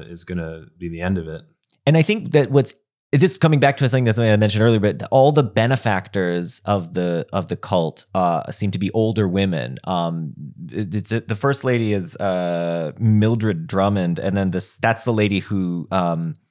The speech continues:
Speaker 2: whose, whose ship they, they're going,
Speaker 1: Yeah.
Speaker 2: um,
Speaker 1: In New
Speaker 2: uh,
Speaker 1: York,
Speaker 2: to,
Speaker 1: yeah.
Speaker 2: to New York to. And then the other one is Helen, who's Laura Dern, um, who they end up at her house after,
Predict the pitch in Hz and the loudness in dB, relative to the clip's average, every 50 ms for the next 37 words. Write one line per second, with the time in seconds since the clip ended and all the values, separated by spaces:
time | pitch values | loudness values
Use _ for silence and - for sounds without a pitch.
0 | - _ _ _ _ _ - 101 92 87 85 76 - - - - 90 80 - - | -20 _ _ _ _ _ -6 -4 -4 -4 -4 -6 -8 -12 -10 -8 -6 -6 -6 -4
1 | - - 123 113 - - - - 90 85 80 80 80 67 53 85 82 78 71 - | -2 0 0 0 0 -2 -2 -2 0 0 0 -4 -6 -6 -4 -4 -4 -4 -4 -2
2 | 87 82 80 87 98 92 76 73 76 - - 85 82 80 76 78 78 76 76 107 | -2 0 0 2 0 0 -2 -4 -6 -6 -4 -4 -4 -2 -4 -4 -6 -6 -4 -2
3 | 101 95 92 85 78 76 76 - - 95 82 - - - - 90 78 87 90 85 | 0 0 2 0 0 0 -2 -4 -4 -4 -4 -4 -6 -10 -10 -10 -6 -6 -4 -4
4 | 85 82 80 80 80 78 - - 92 82 82 - 92 95 95 101 101 98 98 92 | -2 -2 -2 -2 -4 -4 -4 -4 -2 -2 -2 -2 -2 0 0 2 2 0 0 -4
5 | - - - - - - 110 113 117 127 120 113 110 104 98 92 82 - - 117 | -6 -10 -20 -20 -6 0 2 2 4 4 4 4 4 4 2 0 -2 -2 0 0
6 | 110 110 110 104 95 87 90 90 78 - 90 92 87 87 85 78 76 110 110 107 | 2 2 2 2 0 0 -2 -4 -4 -4 -2 0 0 0 0 0 2 2 2 4
7 | 95 87 87 85 80 - - 101 104 98 92 92 90 87 80 - - - - 107 | 2 2 0 -2 -2 -4 -4 -2 -2 0 0 -2 -2 -4 -6 -8 -12 -10 -6 -4
8 | 98 92 90 80 78 78 101 101 95 95 95 90 78 87 82 - 80 85 73 - | -4 -2 -4 -4 -2 0 0 0 2 2 0 0 -2 -2 -4 -4 -6 -10 -10 -8
9 | - - 98 92 87 87 - - - - 92 87 82 - - 101 87 82 82 80 | -4 -2 0 0 0 0 -2 -4 -4 -4 -2 -2 -4 -4 -4 -4 -2 -2 -2 -4
10 | 78 | -4